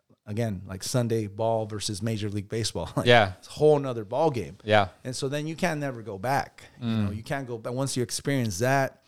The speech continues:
Speaker 1: it's like, "Okay, now this is the expectation."
Speaker 2: Right.
Speaker 1: Yeah. And so, I mean, I think we're, I like where we're at, but we're, there's definitely a lot of work to do.
Speaker 2: That's awesome, man.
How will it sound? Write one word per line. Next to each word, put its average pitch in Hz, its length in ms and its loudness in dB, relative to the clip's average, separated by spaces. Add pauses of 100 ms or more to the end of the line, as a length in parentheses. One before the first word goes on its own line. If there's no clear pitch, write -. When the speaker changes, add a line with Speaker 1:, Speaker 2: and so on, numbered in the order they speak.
(280)
Speaker 1:
it's - 240 -6
like, 104 240 -6
"Okay, 113 380 -4
now 120 380 0 (180)
this 127 260 2
is 104 140 -4
the 87 100 -4
expectation." - 800 -14
Speaker 2:
Right. 95 260 6 (340)
Speaker 1:
Yeah. 107 140 -8
And 80 220 -8
so, 107 420 -4 (200)
I 107 40 -20
mean, 104 240 -2
I 110 120 -4
think 135 260 0
we're, 143 180 6
I 127 100 0
like 147 240 4
where 147 120 0
we're 131 160 -2
at, 135 260 -2
but 113 80 -6
we're, 113 260 -8
there's 113 280 -4 (380)
definitely 135 340 0
a - 20 -8
lot 113 140 -2
of 101 60 -4
work 107 180 -2
to 104 100 -8
do. 98 200 -4 (160)
Speaker 2:
That's 110 200 4
awesome, 110 320 6
man. 104 240 2